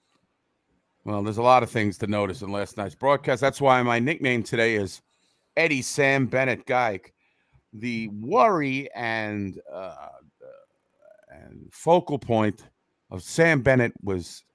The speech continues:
out of it, the world, out of this world last night. But <laughs> I digress, as I wanted to speak about,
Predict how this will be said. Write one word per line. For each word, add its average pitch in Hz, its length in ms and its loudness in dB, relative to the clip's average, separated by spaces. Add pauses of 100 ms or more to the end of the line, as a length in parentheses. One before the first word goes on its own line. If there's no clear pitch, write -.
(180)
out 156 160 6
of 139 160 2
it, 113 80 -2 (160)
the 110 140 -2
world, 98 460 4 (380)
out 151 160 4
of 147 200 2
this 147 200 -2
world 113 480 2
last 92 340 -6
night. 95 240 -4 (680)
But 123 280 2
<laughs> - 40 -10
I 143 180 2
digress, 160 720 6
as 165 200 -2
I 165 120 4
wanted 220 360 -4
to 175 100 -8
speak - 420 -10
about, 135 400 0